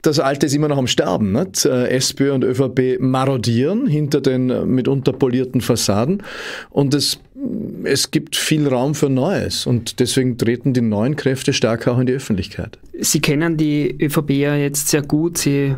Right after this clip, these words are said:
Speaker 2: waren ja in Funktionen ja dann oder in Vorfeldorganisationen tätig, ähm, haben ja für sie gearbeitet.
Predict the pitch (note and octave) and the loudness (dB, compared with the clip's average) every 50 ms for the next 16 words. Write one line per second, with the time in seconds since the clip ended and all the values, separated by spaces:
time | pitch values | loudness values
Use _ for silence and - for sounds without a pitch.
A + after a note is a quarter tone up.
0 | C#3 - C#3+ C3 C3 C#3 C#3+ C#3+ C#3+ C#3+ C#3+ C#3+ C#3+ C#3+ - D#3 D3 C#3+ - - | -2 -2 0 2 2 2 2 2 2 2 2 0 0 0 0 0 0 0 0 0
1 | C#3+ C3 C#3 C#3+ D3 D3 C#3+ C#3+ C#3 C#3 C3+ C3 - C#3 C3+ C3+ C3 C3+ C#3 C3+ | 2 2 2 2 2 2 2 2 2 0 0 0 0 0 2 2 0 0 0 0
2 | C3+ C3 B2+ - C3+ C3 - D#3+ D3+ - C3+ C3+ C#3+ C#3 C3+ - D3 C#3 - - | 0 0 0 0 0 0 0 0 0 0 0 0 0 0 0 0 -2 -2 0 0
3 | C3+ C3 C3 C3 C3+ C3+ C3+ - C3 B2 C3+ C#3+ - D3 C#3+ C#3+ C#3+ C#3+ - - | 0 0 2 0 0 -2 -2 0 0 0 0 0 0 0 0 0 -2 -6 -4 -2
4 | - C#3+ C3+ C#3 C#3+ C#3+ C#3 C3+ C3+ - - C3 C3+ C3+ C3+ C3+ C3+ - D3 C#3 | 0 0 2 2 2 2 0 0 -2 -2 0 0 2 2 2 0 0 0 0 0
5 | - C#3+ C#3+ C#3+ - - A#2+ C#3 D#3 D#3 D3 - E3 E3+ E3+ | 0 0 0 0 0 0 0 2 0 0 2 0 -2 -2 -2